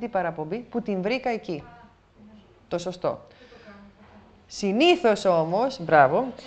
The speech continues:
Speaker 1: γιατί είναι δύσκολο, είναι πιο δύσκολος ο τρόπος σύνταξης βασικά, χρησιμοποιούμε, κάνουμε ευθείας παραπομπή στην αρχική πηγή. Οπότε μπορείτε να διαβάσετε την πηγή, γιατί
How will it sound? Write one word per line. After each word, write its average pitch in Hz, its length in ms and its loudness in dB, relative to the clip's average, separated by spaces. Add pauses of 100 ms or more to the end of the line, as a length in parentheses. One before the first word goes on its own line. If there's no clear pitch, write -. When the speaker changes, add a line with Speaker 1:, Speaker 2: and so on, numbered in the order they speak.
Speaker 1:
γιατί 208 320 0
είναι 330 160 2
δύσκολο, 277 460 2
είναι 220 160 0
πιο 285 180 -2
δύσκολος 277 400 -4
ο 247 60 -4
τρόπος 254 240 -2
σύνταξης 151 540 -4
βασικά, 135 540 -6 (380)
χρησιμοποιούμε, 220 500 -4
κάνουμε 302 260 -2
ευθείας 302 340 -4
παραπομπή 220 600 -2
στην 262 200 -8
αρχική 226 360 -6
πηγή. 139 320 -10 (1300)
Οπότε 233 420 4
μπορείτε 233 420 -2
να 214 120 0
διαβάσετε 202 520 2
την 185 120 -8
πηγή, 185 220 -4
γιατί 240 380 -8